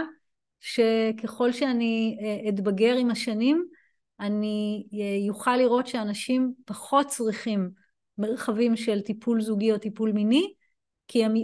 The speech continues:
והם יותר פשוט באים ללמוד כלים, שזה משהו אחר לגמרי. כאילו, הם לומדים כלים, זה אומר שהם, אנחנו לוקחים יותר אחריות על עצמנו,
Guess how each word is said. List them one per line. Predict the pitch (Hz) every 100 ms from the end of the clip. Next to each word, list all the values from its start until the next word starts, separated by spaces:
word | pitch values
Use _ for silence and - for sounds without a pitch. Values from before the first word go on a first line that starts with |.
| 220
והם | 220 233
יותר | 247 247 320
פשוט | 320 330 269
באים | 262 285
ללמוד | 262 240 247 254
כלים, | - 208 226 220 160 165 _ _
שזה | - 196
משהו | 214 226 226
אחר | 208 - 220
לגמרי. | 196 196 214 196 165 196 _
כאילו, | 185 190
הם | 190
לומדים | 190 247 254
כלים, | 233 247 311
זה | 233
אומר | 208 220
שהם, | 220 233 226 220 _ _ _ 202
אנחנו | 208 262 - 226
לוקחים | 202 202 254
יותר | 233 214 226
אחריות | 220 - 196 208
על | 214
עצמנו, | 190 - 226 254 339